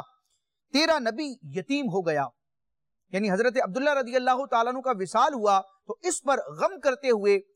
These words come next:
فرشتوں نے اللہ تبارک و تعالیٰ کی بارگاہ میں عرض کی کہ "الہی، تیرا نبی، تیرا محبوب علیہ الصلوۃ والسلام یتیم ہو گیا۔"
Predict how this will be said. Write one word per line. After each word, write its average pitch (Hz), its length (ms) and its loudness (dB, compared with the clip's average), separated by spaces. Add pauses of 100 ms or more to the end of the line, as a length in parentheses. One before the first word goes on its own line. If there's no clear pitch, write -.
(300)
فرشتوں 330 460 2
نے 302 160 -2
اللہ 269 260 0
تبارک 240 380 0
و 233 80 -2
تعالیٰ 226 280 0
کی 240 160 -6 (240)
بارگاہ 196 380 2
میں 262 140 -4
عرض 226 180 0
کی 226 180 -8
کہ 240 180 -8
"الہی، 190 480 0 (520)
تیرا 339 280 2
نبی، 247 300 -4 (200)
تیرا 277 220 0
محبوب 220 480 -2
علیہ 254 180 0
الصلوۃ 240 380 0
والسلام 226 380 0 (400)
یتیم 254 440 2
ہو 233 120 2
گیا۔" 175 200 2